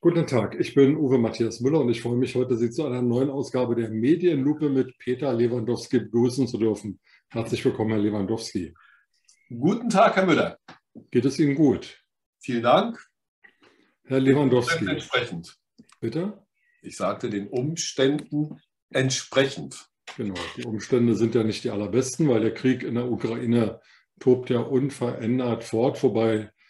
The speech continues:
Speaker 1: bemerkenswerterweise die Ukrainer viel länger Widerstand leisten, als am Anfang gedacht wurde.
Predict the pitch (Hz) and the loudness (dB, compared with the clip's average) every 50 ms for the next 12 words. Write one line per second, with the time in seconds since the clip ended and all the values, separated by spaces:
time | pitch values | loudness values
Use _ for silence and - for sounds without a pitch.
0 | _ _ _ - 113 104 104 107 110 110 107 - - 117 107 113 107 98 101 104 | _ _ _ -8 -6 -6 -4 -4 -6 -8 -8 -4 -2 -2 0 0 0 -2 -2 -2
1 | 104 104 110 104 113 110 101 - - - 110 107 110 113 110 113 - - - 131 | 0 0 0 0 0 -2 -4 -6 -8 -8 -6 -4 -2 -2 -4 -4 -6 0 4 4
2 | 127 113 117 123 131 139 131 113 117 120 127 123 113 - - 120 110 107 117 110 | 6 6 6 6 4 4 4 4 4 2 2 2 2 0 -2 -4 -4 -2 -2 -2
3 | 113 120 117 - - 120 110 107 - 110 113 - - 110 117 117 - 117 107 101 | -2 -2 -6 -4 -6 -6 -6 -4 -6 -8 -8 -8 -6 -8 -8 -4 -4 -4 -4 -2
4 | 104 92 104 110 110 - - - - 117 120 135 143 160 160 147 - | -4 -4 -2 -4 -4 -6 -8 -4 0 4 4 4 4 2 0 -2 -8